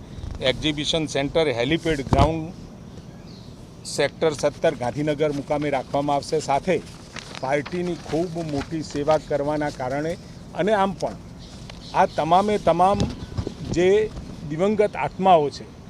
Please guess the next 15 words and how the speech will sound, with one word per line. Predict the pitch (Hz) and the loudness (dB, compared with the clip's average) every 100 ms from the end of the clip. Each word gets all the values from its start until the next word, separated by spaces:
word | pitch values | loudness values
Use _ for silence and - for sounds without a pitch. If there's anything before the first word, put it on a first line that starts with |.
| - - | -16 -4
આદરણીય | 139 143 156 156 151 | -2 0 0 0 0
વિજયભાઈ | 127 123 147 151 | 0 0 2 2
રૂપાણીની | 139 120 143 147 147 151 | 2 0 0 2 0 -2
સાથે | 139 135 147 156 | -2 -2 2 4
આ | |
તમામ | 143 139 139 156 156 | 2 0 2 2 0
દિવંગત | 120 131 160 170 156 - - | -4 0 2 4 2 0 0
આત્માઓ | 131 - 165 160 147 | -2 4 8 8 6
માટે | 127 117 - - - - - - - - - - 151 | 0 -4 -10 -16 -16 -16 -16 -16 -16 -18 -16 -6 -2
એક | 151 | -2
પ્રાર્થના | - 123 117 151 | 2 0 2 4
સભાનું | 156 139 139 151 156 | 6 4 4 4 4
આયોજન | 127 143 147 151 | 4 4 4 2
થયું | 135 131 139 | 2 0 0
છે, | 135 110 | -2 -6